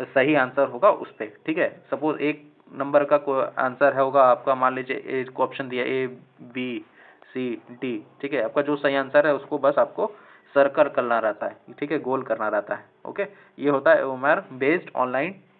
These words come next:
test। ठीक है, यहाँ पे जो question paper होगा, वो आपका एमसीक्यू questions रहेंगे, एमसीक्यू यानी multiple choice questions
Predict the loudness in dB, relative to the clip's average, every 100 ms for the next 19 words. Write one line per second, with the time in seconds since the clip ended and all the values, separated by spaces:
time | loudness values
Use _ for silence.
0 | _ _ _ _ -4 -4 -8 _ _ -10
1 | -8 -8 -10 -20 -20 _ _ -2 2 2
2 | 0 -4 -2 -2 -2 -4 -2 2 2 4
3 | 4 4 4 2 -2 -2 -8 -20 -8 -6
4 | -4 -4 -6 -6 -10 -10 -10 -8 -8 -8
5 | -8 -10 -10 -10 -10 -10 -8 -8 -4 -4
6 | -4 -2 -4 -2 -4 -4 -6 -12 -10 -12